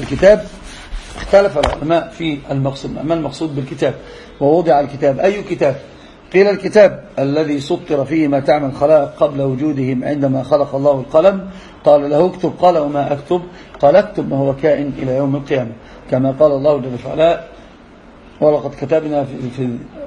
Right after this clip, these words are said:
ولقد كتبنا في الزبور، ولقد كتبنا في الذكر من، ولقد كتبنا في،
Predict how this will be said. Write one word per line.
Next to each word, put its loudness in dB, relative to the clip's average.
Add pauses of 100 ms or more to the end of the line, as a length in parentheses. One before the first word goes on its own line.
ولقد 0
كتبنا 0
في -6
الزبور، -4 (720)
ولقد 0 (120)
كتبنا 2
في -6
الذكر -4
من، -4 (320)
ولقد -8 (100)
كتبنا 0
في، -4